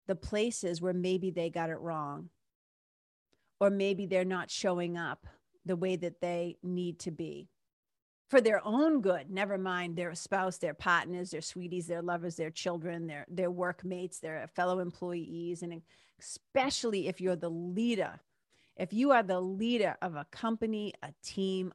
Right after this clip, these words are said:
a group, a family, a community, right? This is, uh, this is why, you know, you, you guys have been hearing me hinting at, um, you know, this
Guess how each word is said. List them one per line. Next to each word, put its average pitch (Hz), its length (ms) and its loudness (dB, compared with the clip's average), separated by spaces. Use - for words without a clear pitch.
a 170 80 -4
group, 175 520 0
a 160 120 -4
family, 185 540 -2
a 165 100 -8
community, 180 960 -2
right? 190 340 0
This 226 180 -8
is, 262 120 0
uh, 190 100 0
this 226 220 0
is 196 140 -6
why, 202 220 4
you 175 160 0
know, 175 140 -2
you, 180 180 -4
you 190 140 -6
guys 202 180 4
have 185 80 -4
been 180 140 0
hearing 190 320 -2
me 160 120 -6
hinting 190 440 -4
at, 156 260 -4
um, 160 440 -6
you 196 120 0
know, 170 240 -2
this 180 540 -4